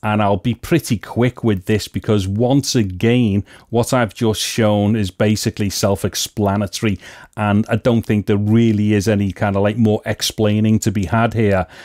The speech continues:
However, if you are interested in what you've just seen, go back and watch my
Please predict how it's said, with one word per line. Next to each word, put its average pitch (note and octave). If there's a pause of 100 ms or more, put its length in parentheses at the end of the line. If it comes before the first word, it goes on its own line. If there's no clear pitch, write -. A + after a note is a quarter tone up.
(140)
However, A#2+
if A2
you A#2+
are A2+
interested B2
in G#2+
what G#2+
you've G2+
just G#2+
seen, A2 (260)
go A#2+
back B2
and A#2+
watch -
my G#2+